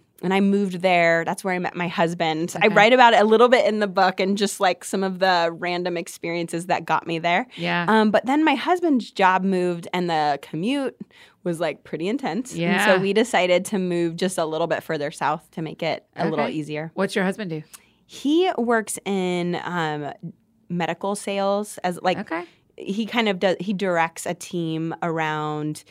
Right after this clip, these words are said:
Speaker 1: he helps them. I'm trying to think of, like, the best title
Speaker 2: He works
Speaker 1: for
Speaker 2: for the
Speaker 1: it.
Speaker 2: government. It's fine. I
Speaker 1: Yeah,
Speaker 2: hear
Speaker 1: it's
Speaker 2: you.
Speaker 1: fine.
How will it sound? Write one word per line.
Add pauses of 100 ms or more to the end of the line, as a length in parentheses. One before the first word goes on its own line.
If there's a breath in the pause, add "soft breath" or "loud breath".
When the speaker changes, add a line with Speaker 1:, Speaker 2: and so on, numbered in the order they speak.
(200 soft breath)
Speaker 1:
he
helps
them.
I'm
trying
to
think
of,
like,
the
best
title
Speaker 2:
He
works
Speaker 1:
for
Speaker 2:
for
the
Speaker 1:
it.
Speaker 2:
government.
It's
fine.
I
Speaker 1:
Yeah,
Speaker 2:
hear
Speaker 1:
it's
Speaker 2:
you.
Speaker 1:
fine.